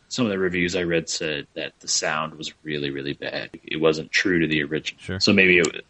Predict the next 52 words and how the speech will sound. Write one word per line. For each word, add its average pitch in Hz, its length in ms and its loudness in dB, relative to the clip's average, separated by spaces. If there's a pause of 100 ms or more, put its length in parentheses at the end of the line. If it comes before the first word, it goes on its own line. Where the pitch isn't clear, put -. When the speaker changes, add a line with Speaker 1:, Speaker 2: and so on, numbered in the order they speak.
Speaker 1:
maybe 107 300 6
there's 92 220 6
some 90 200 0
kind 90 220 -2
of, 82 120 -4
like, 82 140 -2
gripe 80 400 2 (200)
along 82 300 -6
those 76 180 -6
lines 76 600 -8 (260)
with 85 140 -10
the - 60 -16
conversion, 123 840 4
or 85 60 -10
maybe 95 320 6
it 69 60 4
just - 220 -4
doesn't 80 360 2
stand 80 280 -6
the 82 60 -14
t-, 78 300 -10
the 80 80 -10
test - 280 -6
of - 120 -20
time. 82 320 -20 (340)
The, 85 260 6
uh, 78 180 2
interface 104 640 4
is - 140 -10
made 82 240 -2
for 80 140 -16
a 80 60 -18
mouse. 80 560 -8 (120)
So - 120 2
Speaker 2:
Sure. 104 60 8
Speaker 1:
with 90 100 0
a 87 40 -2
D-pad, 87 520 2
it's 78 160 0
just - 260 2
kinda 62 220 -12
like, - 220 -18
uh, 57 1080 -2
I - 40 4
have 85 140 -2
to 90 80 -4
move 87 240 0
all 82 140 0
the 80 80 -2
way 80 120 -4
over 78 240 -10
here, 80 560 -2